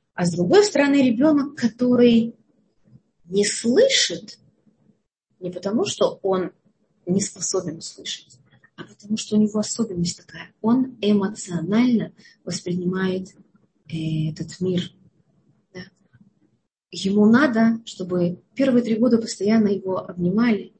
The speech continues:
И мимика наша транслировала любовь и интерес, и безусловное принятие. Что такое безусловное принятие? Как пример.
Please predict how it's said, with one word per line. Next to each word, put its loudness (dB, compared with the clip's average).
И 6
мимика 6
наша 2
транслировала 0
любовь -2
и -2
интерес, 0
и -4
безусловное -2
принятие. -6
Что -20
такое -2
безусловное -4
принятие? -10
Как -8
пример. -8